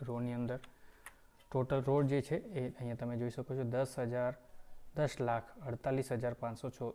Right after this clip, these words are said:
છોતેર જે, આ, શું આવેલી હોય છે? રો આવેલી હોય છે. જે લાસ્ટ સેલ એડ્રેસ છે, છેલ્લો જ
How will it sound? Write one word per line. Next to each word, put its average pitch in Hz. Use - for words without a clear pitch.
છોતેર 123
જે, 123
આ, 120
શું 131
આવેલી 117
હોય 113
છે? 254
રો 120
આવેલી 101
હોય 104
છે. -
જે 143
લાસ્ટ 143
સેલ 156
એડ્રેસ 123
છે, 113
છેલ્લો 143
જ -